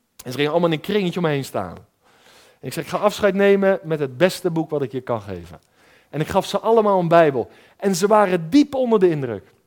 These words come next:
Ze hadden diep respect voor me. En ik ben daar op een hele goede manier weggegaan. Maar ik weet ook, toen ik tot geloof kwam, toen kreeg ik vijandschap, tegenstand van hen die zeer godsdienstig waren.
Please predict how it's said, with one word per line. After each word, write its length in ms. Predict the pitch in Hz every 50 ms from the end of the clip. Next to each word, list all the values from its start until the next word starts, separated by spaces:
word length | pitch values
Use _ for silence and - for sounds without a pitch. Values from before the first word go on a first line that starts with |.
| _ _ _ _ _ _ _ _ _
Ze 120 | - -
hadden 280 | 208 202 190 185 147 143
diep 200 | 220 277 214 226
respect 420 | 233 220 - - - 262 262 262
voor 260 | - - 247 233 233 226
me. 160 | 233 247 262 _ _ _ _ _ _ _ _ _ _ _ _ - - _ _ _ _
En 140 | - 185 190
ik 120 | 190 180
ben 140 | 185 202 196
daar 100 | 190 185
op 100 | 190 175
een 60 | 180
hele 240 | 165 202 233 233 202
goede 260 | - - 254 254 240
manier 280 | 208 208 208 208 202 190
weggegaan. 640 | 202 202 - - 156 127 131 117 101 90 87 98 _ _ _ _ _ _ _ _ _ _ _ _ _ _ _ _ _ _ -
Maar 100 | 131 156
ik 60 | 156
weet 180 | 226 220 247 262
ook, 140 | 262 -
toen 140 | - 240 220
ik 80 | 208 214
tot 160 | 226 190 -
geloof 440 | - 180 180 208 262 294 269 - -
kwam, 400 | - 175 160 170 208 262 269 - _ _ _ _ _ _ _ _ _ _ _
toen 140 | - 185
kreeg 280 | - - 202 202 185 156
ik 120 | 156 -
vijandschap, 680 | - - - 285 302 311 277 262 247 - - 226 202 _ _
tegenstand 680 | - 285 311 302 277 226 220 190 - 254 262 254 233 -
van 200 | - 196 165 147
hen 460 | 143 170 202 254 311 339 349 330 - _ _ _ _ _ _ _ _ _ _ _ _ _ _ _ _ _ _ _ _ _
die 280 | _ 147 147 156 135 117
zeer 300 | - 139 147 143 139 -
godsdienstig 540 | 139 131 123 127 117 104 95 - - 107 98
waren. 300 | 98 101 101 104 107